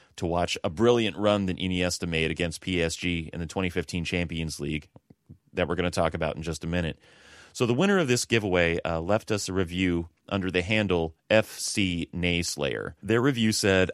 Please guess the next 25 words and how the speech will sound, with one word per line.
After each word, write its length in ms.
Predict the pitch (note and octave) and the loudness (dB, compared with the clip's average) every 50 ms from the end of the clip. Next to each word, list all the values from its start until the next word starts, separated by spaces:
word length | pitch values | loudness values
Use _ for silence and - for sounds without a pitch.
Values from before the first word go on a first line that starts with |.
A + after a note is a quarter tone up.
| - F2+ | 0 0
"I'm 100 | F#2 F2+ | 0 0
a 60 | F2 | 0
huge 340 | - - E3+ F3 D#3+ A2+ - | -2 0 0 0 0 0 0
Barca 320 | - G#2 G2+ G2 - - | 2 2 2 2 0 -4
fan 420 | F2+ - G2 F#2 F2+ F2+ F2 F2 | -2 0 2 2 4 2 0 0
living 260 | F2 G2+ G2 G2+ G2+ F#2+ | 0 0 0 2 0 0
in 100 | F2+ F2+ | 0 0
the 60 | E2+ | 0
U 220 | E2 F2 F2 E2+ | 0 0 2 2
S, 280 | E2 D#2 D#2+ - - - | 2 2 0 0 -4 -6
and 140 | - F2+ E2 | -4 -4 -4
it's 120 | D#2+ - | -2 -2
so 200 | - - A#2+ G#2+ | 0 2 2 2
great 280 | F#2+ F2+ G2+ G2 F#2 - | 2 2 2 0 0 0
to 80 | - F#2+ | -4 -6
finally 420 | - - F#2+ F#2 F#2 F#2 F2+ F2 | -2 0 0 0 0 -2 -4 -4
hear 340 | E2 - - G2 F2+ F2 F2 | -4 -4 -2 0 0 0 0
informed, 800 | - - E2+ D#2 D2+ - - G#2+ A2 A2+ A2 A2 G#2+ G#2 G2 - | -2 -4 -6 -8 -8 -8 -6 -4 -2 0 0 0 -2 -4 -6 -8
considerate, 640 | - G2 E2+ - - G#2 G2+ F#2+ F#2+ F#2+ F#2 F2 - | -6 -4 -4 -2 -2 0 0 0 2 2 0 0 0
and 160 | F2+ F2 E2 | -4 -6 -6
fun 320 | - - - A2 A2 A2 G#2 | -4 0 2 2 2 2 0
discussion 540 | F#2 F#2 - - G2 F2+ F2 - F2+ F2 | -4 -4 -2 0 0 0 0 -2 -4 -4
of 160 | B1 D#2+ - - | -4 -4 -4 -2
my 100 | F2 E2+ | -4 -4
team 400 | E2 - - F#2+ F2+ F2 E2 | -4 -4 -4 -4 -4 -4 -4